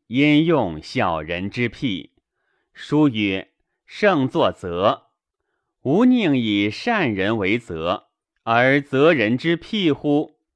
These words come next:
匹夫为善，民犹责之，况国君乎？晋侯悦，乃逆之。秋九月，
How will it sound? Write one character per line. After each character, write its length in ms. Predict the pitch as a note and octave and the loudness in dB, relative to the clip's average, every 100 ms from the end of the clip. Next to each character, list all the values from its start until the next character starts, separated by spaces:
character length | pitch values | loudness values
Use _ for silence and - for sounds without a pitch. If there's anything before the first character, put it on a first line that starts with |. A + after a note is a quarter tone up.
| _ _ _ _ - | _ _ _ _ -12
匹 320 | - C3+ C3 | 0 2 0
夫 280 | - A#3+ C3 | 0 -2 0
为 260 | F#2 C3 | 2 0
善， 600 | D#3 A3 C#3 F2+ D#2+ D2+ - | 0 0 0 -2 -8 -12 -6
民 380 | A2+ A#2+ C#3+ | -2 2 2
犹 200 | G#2+ G2 | 2 0
责 380 | A2+ - F2 G2+ | -2 -6 -2 -2
之， 440 | A#2 A2+ G2 - _ _ _ | -2 -6 -6 -8 _ _ _
况 500 | - A#2 E2 D2+ D#2 | 0 0 0 -4 -10
国 380 | G2 G#2+ C3 | -2 2 2
君 300 | C3 C#3+ C#3 | 2 2 2
乎？ 420 | B2 G#2+ F#2+ - _ _ _ _ _ _ _ - | 0 -4 -6 -8 _ _ _ _ _ _ _ -6
晋 260 | B2 G2+ | -2 -2
侯 300 | - F2+ F2 | -4 -2 -2
悦， 440 | G#2+ B2 E2+ C#2 _ _ _ | 0 -2 -2 -6 _ _ _
乃 400 | F#2+ G2 F#2 F2+ | -6 -4 -2 -2
逆 340 | G2 D#3+ B2+ D#2 | -2 0 0 -2
之。 400 | - G2 F#2 _ _ _ _ _ _ _ _ _ _ _ _ | -8 -8 -8 _ _ _ _ _ _ _ _ _ _ _ _
秋 320 | - G3+ G#3 | -8 0 0
九 380 | - A2+ G2 F2 | 0 -2 0 0
月， 520 | A#2 F3+ G2 D#2+ - | -2 0 -2 -4 -10